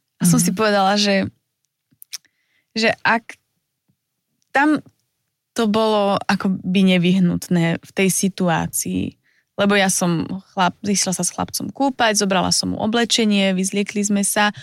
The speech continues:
Speaker 1: on išiel do tej vody, ja som ho vlastne oklamala, ja som tam nešla, zobrala som mu handry a ušla som.
Speaker 2: Mhm.
Speaker 1: Čiže tam sa to asi ani možno inak nedalo urobiť,
Speaker 2: To
Speaker 1: ale
Speaker 2: bol študentský film?
Speaker 1: Mm-mm.
Speaker 2: Prečo mám pocit, že som to videla?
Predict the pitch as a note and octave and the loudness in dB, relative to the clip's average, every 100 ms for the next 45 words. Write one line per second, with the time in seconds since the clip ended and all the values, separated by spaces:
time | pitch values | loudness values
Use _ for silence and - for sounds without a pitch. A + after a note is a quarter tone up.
0 | - - G3+ F#3+ F#3 - - - F#3+ B3 | -12 -4 0 2 2 0 -4 -4 0 0
1 | A#3+ A3+ G3+ F#3+ F3 E3+ - - G3+ - | 2 2 2 0 0 -2 -4 -2 -2 0
2 | G3+ F#3+ F#3 F#3 F3+ - - F3+ G#3 G#3 | 2 2 2 0 -2 -4 -4 0 2 2
3 | F#3+ F3+ F3 E3+ F3+ E3+ F3 G3+ G3 F3 | 0 0 0 -2 -4 -6 -2 0 0 -2
4 | F3+ - - - - - - F3 D3+ D3+ | -4 -8 -10 -12 -12 -18 0 4 4 4
5 | D3 G3 - _ _ - A#3 A3+ - A3 | 0 -4 -10 _ _ -4 0 0 0 0
6 | A3 G#3 G#3+ - F#3+ F#3 - E3+ E3+ F3 | 0 -2 -2 0 0 0 0 -2 0 0
7 | - - F#3 F#3 F3 F3 F3+ F3+ F3 G3+ | -2 -4 -8 -8 -8 -4 -4 -4 -2 0
8 | A#3 A#3+ A#3+ A#3+ A#3 A3 - F#3+ F#3+ F3+ | 0 0 0 0 -2 -2 -2 0 2 2
9 | E3+ - E3+ D#3 - F4 - E4+ A4 - | 0 0 2 2 0 -4 -4 -8 -10 -2
10 | G#3+ - F#3+ G3 - _ _ _ _ _ | 0 0 -2 -4 -10 _ _ _ _ _
11 | _ _ _ _ _ F#3+ F#3+ F#3+ F3+ F3+ | _ _ _ _ _ -12 -10 -10 -10 -12
12 | - F3 - F3+ F3+ F3 F3 F3 F#3 | -14 -12 -8 -8 -8 -10 -8 -8 -8